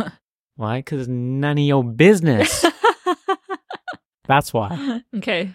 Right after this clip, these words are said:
Speaker 2: No, I just think, like, yeah, it's not anybody's business. And I also don't feel like I need to know.
Speaker 1: Fair.
Speaker 2: I don't need that knowledge
Speaker 1: Fair.
Speaker 2: of on, like, other people's, that's other people's business.
Speaker 1: Yeah.
Speaker 2: But I think it would, with particular people, make me anxious for sure.
Speaker 1: Hmm.
Speaker 2: But I just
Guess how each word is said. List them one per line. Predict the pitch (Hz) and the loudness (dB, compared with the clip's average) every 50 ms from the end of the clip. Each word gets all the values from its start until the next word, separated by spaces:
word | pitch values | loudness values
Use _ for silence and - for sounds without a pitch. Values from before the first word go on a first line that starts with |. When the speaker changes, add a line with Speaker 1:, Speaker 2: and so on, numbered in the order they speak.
| - _ _ | -14 _ _
Speaker 2:
No, | 196 202 196 | 2 4 4
I | 175 | 4
just | 165 233 - - | 4 2 0 0
think, | 175 170 165 - | 0 0 2 2
like, | 165 170 - - | 2 2 2 2
yeah, | 214 196 123 | 2 2 2
it's | - - - - | 2 0 -4 -6
not | 123 117 117 117 123 127 - - | -4 -2 0 0 -2 -2 -4 -4
anybody's | 127 127 131 120 131 123 123 120 113 | -2 -2 -2 -2 -2 -2 -2 -4 -4
business. | - 117 117 120 127 117 110 - | -4 -4 -4 -2 -2 -2 -2 -2
And | 120 117 | -2 0
I | 113 113 120 | 2 4 4
also | 123 123 123 - 151 131 | 4 4 4 4 4 4
don't | 127 120 120 131 - | 4 2 2 0 0
feel | 127 120 113 | 0 2 2
like | 117 113 - | 2 2 0
I | 117 113 | 0 0
need | 113 110 - | 0 -2 -2
to | - 117 | -2 -2
know. | 107 101 98 101 104 104 104 98 - | -2 0 2 2 2 2 2 0 -4
Speaker 1:
Fair. | _ - 202 190 175 160 190 - _ - | _ 0 0 2 2 0 -2 -4 _ 2
Speaker 2:
I | 170 | 2
don't | 156 156 156 143 | 4 4 4 4
need | 135 135 135 127 117 | 2 2 0 2 2
that | 117 107 110 - - 127 | 2 0 0 -2 -2 0
knowledge | 113 113 101 98 95 92 90 87 139 - - - - - _ _ | 2 4 4 4 4 2 0 -4 -8 -10 -14 -16 -16 -18 _ _
Speaker 1:
Fair. | - - 185 175 156 147 190 - | 0 2 2 2 2 -2 -4 -2
Speaker 2:
of | - 131 127 113 120 | 0 0 0 0 0
on, | - 123 117 117 113 | -2 -2 -2 -2 -2
like, | 110 104 - - - - - | -4 -4 -6 -8 -10 -4 0
other | 127 120 127 | 0 2 2
people's, | 120 - 139 - 143 143 135 | 0 0 -2 0 2 0 2
that's | - 127 120 - | 0 -2 -2 -2
other | 120 120 123 120 | -2 -2 -2 -2
people's | - 131 120 135 131 123 120 | -2 -2 0 0 0 0 2
business. | 131 135 131 - 151 151 160 - - | 0 0 2 2 2 2 2 0 0
Speaker 1:
Yeah. | 196 190 180 165 147 - - _ _ _ _ _ _ _ _ _ _ | 2 2 2 2 2 -2 -6 _ _ _ _ _ _ _ _ _ _
Speaker 2:
But | - 139 | 2 4
I | 123 123 | 4 4
think | 120 147 135 123 | 4 2 2 2
it | 135 123 | 0 2
would, | 123 107 104 104 104 107 104 | 2 2 2 2 2 0 0
with | 110 101 - | -2 -2 0
particular | - 123 - - 107 - - 107 101 95 | -2 -2 0 -2 -4 -4 -2 -2 -2 -2
people, | - - 104 90 - 107 107 | -2 -4 -4 -4 -2 0 0
make | 107 104 101 - - | 0 0 -2 -2 -2
me | 117 107 | -2 -2
anxious | 95 92 95 - - - 110 98 - - _ _ _ _ _ | -2 -2 -4 -4 -2 -2 -2 -2 -4 -10 _ _ _ _ _
for | _ - - 143 127 123 123 | _ -2 0 4 4 6 4
sure. | 120 - - 113 101 98 104 113 156 220 226 _ | 4 2 0 0 2 4 4 4 4 2 -2 _
Speaker 1:
Hmm. | 196 190 190 185 180 180 175 170 160 160 | -4 -2 0 0 0 -2 -2 -4 -4 0
Speaker 2:
But | 156 139 127 | 2 4 4
I | 110 113 117 | 6 4 4
just | 113 135 127 - | 2 0 -2 -2